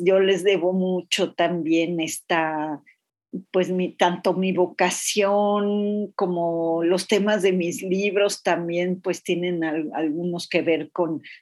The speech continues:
tanto con estas historias tan cinematográficas como, eh, pues, esta histo-,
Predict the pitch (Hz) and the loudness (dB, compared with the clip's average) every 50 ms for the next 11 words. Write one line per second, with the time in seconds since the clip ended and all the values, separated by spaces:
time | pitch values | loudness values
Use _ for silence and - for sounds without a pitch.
0 | _ - 196 185 185 185 190 185 185 - 196 185 190 196 202 202 - - 214 214 | _ 0 0 2 2 2 0 -2 0 0 0 0 0 0 -2 0 2 4 4 4
1 | 208 - - 214 196 - - 202 190 190 196 190 190 - - 180 175 185 185 185 | 2 0 -2 -2 -2 -2 0 0 2 2 2 2 0 0 0 0 0 0 0 -2
2 | - 202 190 190 180 175 175 165 156 160 - 165 156 165 165 165 170 170 - - | -2 -2 0 0 0 0 -2 -4 -4 -4 -4 -4 -2 0 2 2 0 0 -2 -4
3 | 190 190 - 202 190 190 190 - - - - 170 165 175 175 175 185 190 190 - | -4 -2 0 0 0 0 0 -8 -10 -4 -2 -2 0 0 0 0 -2 -2 -4 -8
4 | - _ _ - - _ _ _ _ _ - 175 175 170 170 165 165 - - 185 | -16 _ _ -20 -20 _ _ _ _ _ -4 -2 -2 0 -2 -4 -6 -6 -4 -2
5 | 175 175 - - 196 180 185 - - _ - 202 190 185 180 180 185 185 190 185 | -2 -2 0 0 0 0 -2 -4 -8 _ 0 2 4 4 4 4 4 4 4 2
6 | 190 185 - - - 196 202 202 196 190 | 2 0 -2 0 0 2 2 2 -2 -4